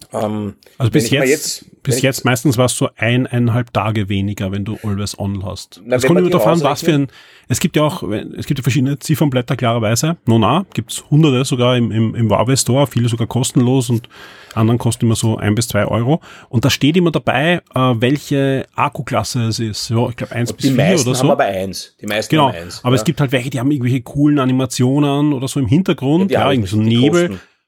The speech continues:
Speaker 2: Und die kosten halt dann drei Akkupunkte oder so. Und das, da muss man einfach von diesen zwölf Tagen dann zwei, drei Tage abziehen.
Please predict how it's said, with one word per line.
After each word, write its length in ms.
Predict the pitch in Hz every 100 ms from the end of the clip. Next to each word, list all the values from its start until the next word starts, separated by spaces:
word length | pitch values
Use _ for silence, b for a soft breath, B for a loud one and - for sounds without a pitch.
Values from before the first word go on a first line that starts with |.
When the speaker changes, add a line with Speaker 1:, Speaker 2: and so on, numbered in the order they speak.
| _
Speaker 2:
Und 160 | 135 120
die 40 |
kosten 320 | 135 139 - 131
halt 160 | 131
dann 140 | 131 123 _ -
drei 240 | - 113 -
Akkupunkte 600 | 110 139 120 131 120 123
oder 160 | 127
so. 240 | 123 135 156
Und 100 | 127
das, 200 | - -
da 60 | 120
muss 200 | 131 -
man 80 |
einfach 160 | 135 143
von 160 | 143 127
diesen 360 | 135 143 143 -
zwölf 300 | - 170 -
Tagen 340 | 110 131 151
dann 160 | 143 139 -
zwei, 180 | 110
drei 180 | 107 120
Tage 300 | 107 107 117
abziehen. 420 | - - - 95